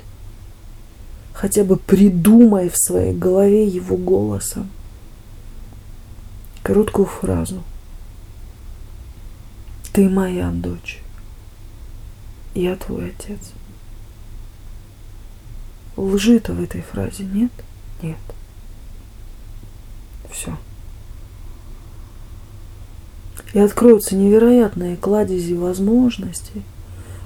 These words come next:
векторов для свершений. Понимаешь?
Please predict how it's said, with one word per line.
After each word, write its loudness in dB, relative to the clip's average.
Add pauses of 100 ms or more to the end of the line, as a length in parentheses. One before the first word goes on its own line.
(120)
векторов 4 (200)
для -6
свершений. 2 (2000)
Понимаешь? 0